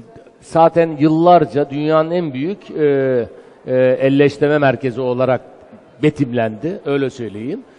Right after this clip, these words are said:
Sonra, e, mesela bizim, e, Smartist İstanbul'da çok başarılı bir şekilde inşa edildi, yapıldı. Orası, e, Dubai, Katar, e, ve başka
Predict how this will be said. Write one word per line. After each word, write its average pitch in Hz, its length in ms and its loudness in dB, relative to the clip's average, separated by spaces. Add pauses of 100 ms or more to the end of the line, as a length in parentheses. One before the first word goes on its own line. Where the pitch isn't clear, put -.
(180)
Sonra, 196 640 2 (100)
e, 143 240 0
mesela 143 460 0
bizim, 135 460 -4
e, 120 280 -2 (180)
Smartist 135 760 -4
İstanbul'da 123 760 -4 (200)
çok 139 220 -8
başarılı 127 400 -4
bir 113 60 -14
şekilde 110 560 -8 (320)
inşa 123 400 -2
edildi, 107 300 -10
yapıldı. 101 540 -10 (360)
Orası, 135 500 -2 (380)
e, 123 320 0 (120)
Dubai, 127 580 0 (160)
Katar, 135 400 -4 (380)
e, 123 220 -2 (260)
ve 170 120 -8 (160)
başka 165 560 2